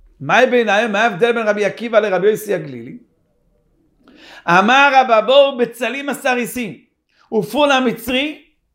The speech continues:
בצל סריס הכוונה בצל, בצל ירוק,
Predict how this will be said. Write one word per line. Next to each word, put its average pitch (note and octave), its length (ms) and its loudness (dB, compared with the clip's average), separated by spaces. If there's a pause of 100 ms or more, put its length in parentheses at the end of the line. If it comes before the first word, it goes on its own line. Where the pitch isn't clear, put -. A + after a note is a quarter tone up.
(540)
בצל D#3+ 380 0
סריס G#3+ 280 -2
הכוונה A3+ 360 0
בצל, A#3+ 480 2 (380)
בצל A3 320 0
ירוק, A3+ 540 -2